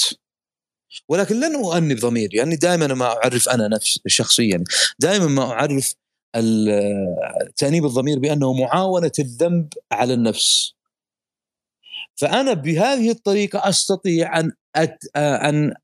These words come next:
أتجاوز هذه الإشكالية بالاعتراف بها مع نفسي. ليس، ليس المقصود أن نفعل الخطأ الذي كان دارجًا، وهو أنني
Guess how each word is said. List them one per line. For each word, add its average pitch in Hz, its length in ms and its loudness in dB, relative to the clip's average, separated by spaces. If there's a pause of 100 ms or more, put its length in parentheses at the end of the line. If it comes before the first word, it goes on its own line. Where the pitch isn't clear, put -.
(100)
أتجاوز 151 640 0
هذه 117 200 0
الإشكالية 127 480 0
بالاعتراف 165 640 0
بها 175 200 0
مع 220 180 0
نفسي. 247 320 -4
ليس، 156 240 0 (540)
ليس 185 200 0
المقصود 220 460 0
أن 147 160 0
نفعل 143 480 0 (460)
الخطأ 127 960 0
الذي 120 360 0
كان 120 300 0
دارجًا، 120 560 0
وهو 117 260 0
أنني 117 680 2